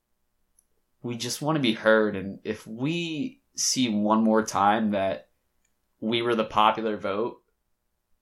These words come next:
and we don't get the result, I don't think I can handle it. I just, just don't think I can. I don't think I can support a party that does that to me. If it's the D N C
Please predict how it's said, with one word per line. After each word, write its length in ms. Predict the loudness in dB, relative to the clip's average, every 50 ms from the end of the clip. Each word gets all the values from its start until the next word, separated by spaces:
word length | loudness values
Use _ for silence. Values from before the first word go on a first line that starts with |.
| _ _ _
and 160 | -10 -8 -4
we 120 | -2 0
don't 280 | 0 0 0 -2 -6 -8
get 280 | -6 -6 -8 -8 -8 -8
the 80 | -6
result, 600 | -6 -6 -4 -2 0 2 2 2 2 0 -6 _ _ _ _ _ _ _ _ _ _ _ -4
I 120 | -2 2
don't 220 | 2 2 0 2
think 140 | 0 2 2
I 60 | 2
can 120 | 0 -2 -6
handle 380 | -6 -6 -6 -6 -6 -6 -8 -12
it. 120 | -14 -16 _ _ _ _ _ _ _ _ _ _ _ _ _ _ _ _ _ _ _ _ _ _ _
I 60 | -14 -10
just, 420 | -4 -2 -2 -2 -2 -4 -8 _ _ _ _ _ _ _ _ _ _ _ _ _ _ _ _ _ _ _ _ _ _ _
just 180 | -14 -14 -10 -10
don't 220 | -10 -10 -10 -12
think 140 | -12 -12 -10
I 80 | -12 -12
can. 380 | -10 -10 -10 -10 -10 -12 -16 _ _ _ _ _ _ _ _ _ _ _ _ _ _ -8
I 40 | -8
don't 300 | -2 0 0 0 0 0
think 140 | 0 0
I 80 | 0 -2
can 140 | -2 -4 -6
support 360 | -6 -8 -4 0 0 0 0
a 40 | 0
party 320 | 0 2 2 2 0 -4
that 180 | -6 -8 -6 -4
does 240 | -6 -6 -6 -6 -6
that 200 | -8 -8 -8 -10
to 120 | -12 -10
me. 440 | -8 -8 -6 -6 -8 -8 -10 -14 -20 _ _
If 220 | -4 -4 -2 -2
it's 200 | -4 -4 -4 -2
the 120 | -4 -4 -2
D 160 | -2 -4 -4
N 140 | -4 -4 -2
C 460 | 0 4 4 4 4 2 0 -4